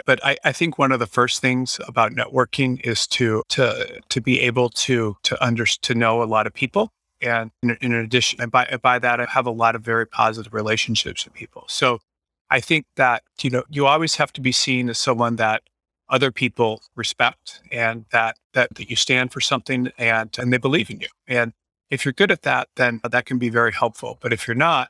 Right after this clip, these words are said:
that, that's not necessarily the best thing. So I think that, you know, the, one of the most important things, I think, is just in terms of how you network, is doing what you can to stay in touch with people, to,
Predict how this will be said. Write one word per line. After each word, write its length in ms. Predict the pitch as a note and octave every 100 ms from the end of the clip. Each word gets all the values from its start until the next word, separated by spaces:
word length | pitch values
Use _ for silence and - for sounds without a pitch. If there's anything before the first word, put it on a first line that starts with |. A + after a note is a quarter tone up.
| _
that, 140 | A#2
that's 220 | B2 -
not 200 | B2+ A#2+
necessarily 580 | A#2 - A#2+ A#2+ A2 A2
the 80 | A2
best 320 | F#2+ - -
thing. 200 | A#2 -
So 340 | - - B2+ A2+ _ _ _ _
I 140 | C3+
think 280 | C3+ D#3+ D3 -
that, 260 | B2+ A2+ - -
you 80 |
know, 240 | B2+ - - A#2
the, 180 | A#2+ - _ _ _
one 180 | E3+ E3+
of 60 | D3+
the 80 |
most 300 | C#3 C#3+ -
important 400 | B2+ - C3 -
things, 280 | - A#2 A2+
I 60 | A#2+
think, 300 | - A#2+ -
is 140 | B2
just 280 | - C3 - _
in 100 | -
terms 240 | - D3 A#2
of 80 | A2+
how 200 | - C3+
you 180 | C#3+
network, 420 | C#3+ C3+ C#3+ C3+ -
is 160 | B2+
doing 300 | - C3+ B2+
what 140 | A#2+ -
you 80 | A#2
can 280 | B2 A2+
to 60 | A2
stay 220 | - G#2+
in 80 | G2+
touch 260 | - C#3 -
with 100 | B2+
people, 540 | C3+ - C3+ C3 B2+
to, 300 | - A2 G#2+